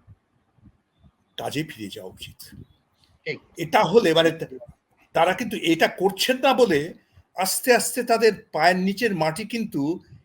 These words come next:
Speaker 1: একটু একটু করে সরে যাচ্ছে। প্রথমত তাদের সুপ্রিম কোর্ট থেকে তাদের, আহ, যে মানে, আহ, যে নিরাপত্তা তারা পেতে পারতেন, সুপ্রিম কোর্ট সেটা তো বলে কই সেটা এখন গুটিয়ে নিয়েছে।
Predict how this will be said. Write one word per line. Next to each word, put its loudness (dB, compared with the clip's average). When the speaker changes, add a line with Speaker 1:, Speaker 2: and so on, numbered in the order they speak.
Speaker 1:
একটু -2
একটু -2
করে 0
সরে 4
যাচ্ছে। 0
প্রথমত 2
তাদের 0
সুপ্রিম -2
কোর্ট 2
থেকে 0
তাদের, 0
আহ, -8
যে -2
মানে, 0
আহ, -14
যে -4
নিরাপত্তা 2
তারা 2
পেতে -4
পারতেন, -4
সুপ্রিম -6
কোর্ট -2
সেটা -2
তো -4
বলে -2
কই -2
সেটা -4
এখন -10
গুটিয়ে -6
নিয়েছে। -14